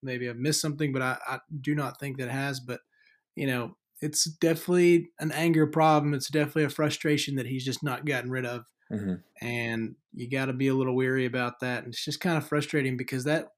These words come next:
Speaker 1: dude was on preseason all S E C lists. I mean, there, he, he was on his, well, he was on his way to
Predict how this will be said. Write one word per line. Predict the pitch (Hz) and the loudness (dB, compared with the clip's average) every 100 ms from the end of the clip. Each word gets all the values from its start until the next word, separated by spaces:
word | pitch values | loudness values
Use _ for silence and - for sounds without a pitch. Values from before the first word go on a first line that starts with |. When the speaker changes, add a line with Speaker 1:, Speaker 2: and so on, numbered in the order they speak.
| 156 | -2
Speaker 1:
dude | 147 143 | 0 2
was | 135 135 131 | 0 -2 -2
on | 135 131 120 120 _ _ _ _ - | -2 -2 -4 -8 _ _ _ _ -2
preseason | 160 151 170 139 139 | 2 4 2 2 2
all | 139 135 | 2 0
S | 131 147 | 0 0
E | 131 | 0
C | 139 135 | 2 2
lists. | 127 117 113 - - - | 2 -2 -4 -6 -8 -8
I | 143 | -6
mean, | 131 | -2
there, | 127 131 | 0 0
he, | 135 135 | -2 -2
he | 123 135 | -4 -2
was | 135 | 0
on | 139 131 | -2 -2
his, | 131 | -2
well, | 127 139 - | -2 -2 -2
he | 151 | -2
was | 147 | -2
on | 147 | -2
his | 139 131 | -4 -4
way | 131 123 | -2 -4
to | 120 | -6